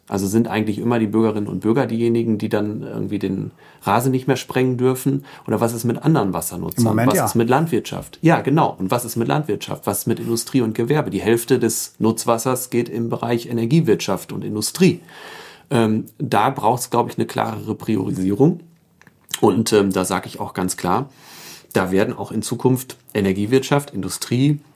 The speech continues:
Speaker 1: Gewerbe, auch Landwirtschaft einen stärkeren Beitrag leisten müssen, gerade in Dürrezeiten, Wasser zu sparen, ähm, damit eben die Priorisierung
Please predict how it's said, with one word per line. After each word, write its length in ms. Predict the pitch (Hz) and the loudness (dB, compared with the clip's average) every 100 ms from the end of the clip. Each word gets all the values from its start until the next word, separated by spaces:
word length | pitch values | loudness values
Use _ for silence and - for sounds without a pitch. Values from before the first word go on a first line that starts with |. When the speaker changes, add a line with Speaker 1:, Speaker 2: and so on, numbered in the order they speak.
| _ | _
Speaker 1:
Gewerbe, 640 | 98 87 98 117 143 147 - | -2 2 2 2 0 0 -4
auch 160 | 98 92 | -6 -2
Landwirtschaft 680 | 87 101 120 - 139 - - - - - | -4 0 0 2 -2 -2 -12 -20 -20 -12
einen 80 | - | 0
stärkeren 420 | 110 110 - 104 | 2 2 2 0
Beitrag 480 | 90 95 - - - | -2 -4 -4 -4 -4
leisten 460 | 92 98 - 95 | -2 -2 -2 0
müssen, 400 | 101 117 165 185 | 2 4 4 4
gerade 260 | 165 101 - | 2 -2 -2
in 80 | 92 | -4
Dürrezeiten, 760 | 95 120 - 120 139 143 131 | -2 -2 -2 -2 0 -2 -2
Wasser 260 | 104 95 - | -2 -4 -8
zu 120 | 95 | -10
sparen, 560 | - 92 98 123 165 - - - - - | -8 -4 0 0 -2 -6 -18 -20 -20 -8
ähm, 420 | - 104 104 110 - - 120 | 0 2 2 0 -4 -10 -2
damit 320 | 101 110 117 | 0 0 0
eben 180 | 123 117 | 0 0
die 100 | 110 | 0
Priorisierung 960 | - 113 104 98 95 107 120 147 175 | 2 2 2 -2 0 2 6 6 4